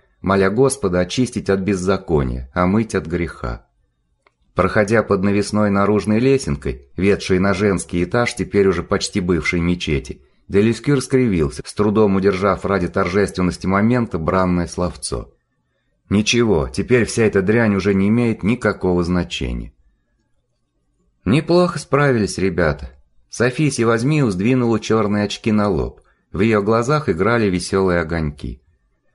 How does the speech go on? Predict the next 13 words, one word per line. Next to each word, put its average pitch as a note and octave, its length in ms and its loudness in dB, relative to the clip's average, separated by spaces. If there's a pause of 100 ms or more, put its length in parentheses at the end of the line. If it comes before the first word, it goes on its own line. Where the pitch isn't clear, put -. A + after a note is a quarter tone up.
(120)
Она A#2+ 260 0
была C3 220 4
одета C#3+ 360 0
в - 60 -8
шелковистую B2 720 0
черную B2 440 2
водолазку A2 600 0
под D#2 240 -2
горло, C2 420 -2 (360)
поверх A2 400 2
водолазки A#2+ 560 0
в - 80 -12
ковбойку, D2+ 720 0